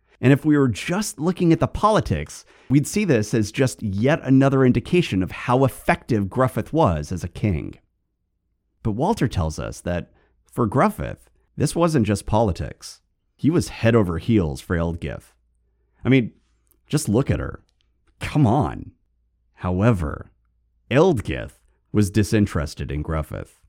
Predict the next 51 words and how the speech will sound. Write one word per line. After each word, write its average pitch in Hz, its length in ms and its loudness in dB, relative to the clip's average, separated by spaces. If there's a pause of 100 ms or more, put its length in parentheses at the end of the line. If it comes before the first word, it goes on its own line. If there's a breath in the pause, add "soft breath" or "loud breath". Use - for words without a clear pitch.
(960)
I 98 80 -2
guess 147 180 4
it 123 100 -4
turns 143 260 4
out 139 160 6
that 120 140 -2
hot 127 280 0
young 123 280 4
ladies 110 420 0
who 107 100 2
are 104 100 4
forced 113 440 -2
into 110 220 2
an 98 100 4
arranged 98 420 2
marriage 110 420 0
with 82 180 -8
some 98 260 0
random 101 480 0
dude 101 280 2
for 98 120 -2
political 110 400 0
purposes 165 640 0 (440 loud breath)
aren't 240 260 0
always 220 340 4
that 180 200 0
thrilled 185 360 4
about 123 200 4
the 143 80 2
way 131 160 4
their 131 140 4
lives 127 340 4
have 90 100 -2
played 76 300 -6
out. 67 300 -10 (580)
And 143 160 6
showing 190 420 4
the 196 60 -2
degree 151 300 4
of 143 140 4
empathy 135 480 2
that 107 140 0
I'm 101 120 0
sure 117 300 2
made 113 320 2
Ealdgyth 104 420 -2
super 151 540 0
excited 139 420 2
about 120 220 4
this 120 160 -4
marriage, 98 600 2